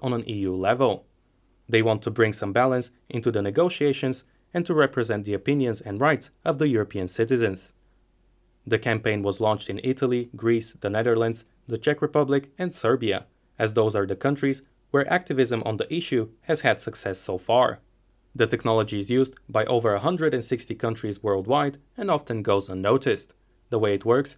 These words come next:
is that first, the software goes through photos in police records and maps people's faces. The second step of the process takes part in the public space. C C T V and other cameras monitoring events, for example, scan faces in the crowds.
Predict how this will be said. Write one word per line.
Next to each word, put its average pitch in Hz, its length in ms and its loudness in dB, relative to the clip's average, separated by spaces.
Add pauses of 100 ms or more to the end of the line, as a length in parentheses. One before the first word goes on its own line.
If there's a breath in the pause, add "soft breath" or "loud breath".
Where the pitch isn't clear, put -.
(120)
is 113 120 -6
that 107 160 -2
first, 127 340 0 (100)
the 113 100 -2
software 117 420 0
goes 107 220 0
through 101 180 -10
photos 127 460 0
in 117 160 -10
police 139 320 -2
records 156 440 -2 (200)
and 175 200 -2
maps 117 260 -2
people's 101 400 -4
faces. 123 640 -2 (800)
The 123 80 -2
second 107 320 -4
step - 240 -2
of 101 100 -6
the 101 80 -2
process 135 560 -2 (260)
takes 185 240 -2
part 117 280 2
in 110 80 -2
the 104 80 -4
public 101 400 -4
space. - 500 -4 (520)
C 123 200 -6
C 117 160 -6
T 117 180 -4
V 117 220 -2
and 110 160 -8
other 110 240 2
cameras 110 540 -4
monitoring 104 500 -2
events, 101 320 -4
for 98 160 -8
example, 127 560 -4 (160 soft breath)
scan 196 320 -4
faces 113 480 -2
in 104 160 -8
the 92 80 -6
crowds. 110 560 0